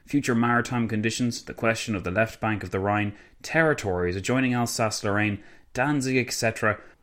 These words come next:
regarding which well-informed people held very divergent views. It would be impossible to draft a peace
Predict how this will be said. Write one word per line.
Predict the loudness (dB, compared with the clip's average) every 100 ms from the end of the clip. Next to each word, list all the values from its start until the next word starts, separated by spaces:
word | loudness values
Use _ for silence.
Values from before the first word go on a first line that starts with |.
| -8
regarding | 4 4 6 4
which | 2 0
well-informed | -2 0 0 0 0 0 0
people | -2 0 0
held | 0 0 -2
very | -4 -2 0 0
divergent | 2 2 2 -2
views. | 0 0 0 -2 -10 -20 -4
It | 2
would | 4 6
be | 4
impossible | 2 -2 -4 -2 0 -2
to | 0
draft | 2 2 -2
a | -4
peace | 0 2 0